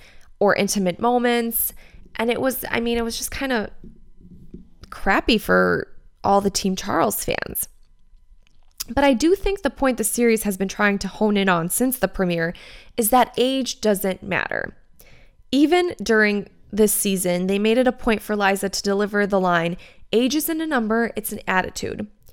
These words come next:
which she needs to start living by. She's been dodging Josh and trying to suppress her feelings for him because she's allowing the age gap to interfere with their relationship. She doesn't think he's right for her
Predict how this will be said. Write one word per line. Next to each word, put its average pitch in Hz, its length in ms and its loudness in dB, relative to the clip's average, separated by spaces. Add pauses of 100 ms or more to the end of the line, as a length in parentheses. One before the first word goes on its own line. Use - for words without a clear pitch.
(380)
which 262 180 0
she - 300 0
needs 370 240 -2
to 453 120 0
start - 280 0
living 214 380 0
by. 139 340 -6 (540)
She's 285 240 -4
been 294 160 0
dodging 339 420 2
Josh 233 380 4
and 208 80 -2
trying 247 260 0
to 247 100 -8
suppress 247 460 -6
her 302 140 -4
feelings 202 420 -2
for 185 160 -4
him 180 140 -2
because 208 240 -2
she's 220 180 -4
allowing 233 360 2
the 247 120 -2 (100)
age 220 220 2
gap 180 240 2
to - 180 -4
interfere 190 760 0 (300)
with 220 240 2
their 185 160 4
relationship. - 760 -2 (320)
She - 160 -6
doesn't 269 380 -2
think 294 160 -4
he's - 320 -4
right 220 180 4
for 208 220 0
her 202 480 0